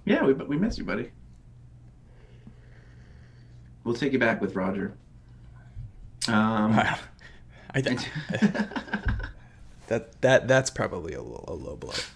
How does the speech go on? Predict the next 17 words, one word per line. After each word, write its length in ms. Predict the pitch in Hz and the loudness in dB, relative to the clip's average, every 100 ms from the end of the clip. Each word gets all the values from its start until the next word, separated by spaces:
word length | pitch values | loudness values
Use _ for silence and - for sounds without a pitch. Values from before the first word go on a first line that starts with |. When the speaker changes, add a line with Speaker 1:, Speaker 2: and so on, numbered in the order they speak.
| - | -8
Speaker 2:
I 60 | 101 | -6
don't, 300 | 104 - - | -6 -8 0
Speaker 1:
This 100 | 123 | 4
Speaker 2:
I 60 | |
don't 80 | 135 | 6
Speaker 1:
is 40 | |
Speaker 2:
think 120 | 135 117 | 6 4
it's 160 | - | 2
worth, 360 | 113 113 110 - - - - | -2 2 2 0 -12 -20 -8
I 60 | - | -4
don't 100 | 117 | -2
think 120 | 113 | -2
you 100 | 104 | -4
can 140 | 101 98 | -6 -6
compare 320 | 90 98 90 | -6 -4 -6
the 100 | - | -8
two. 200 | - - | -10 -12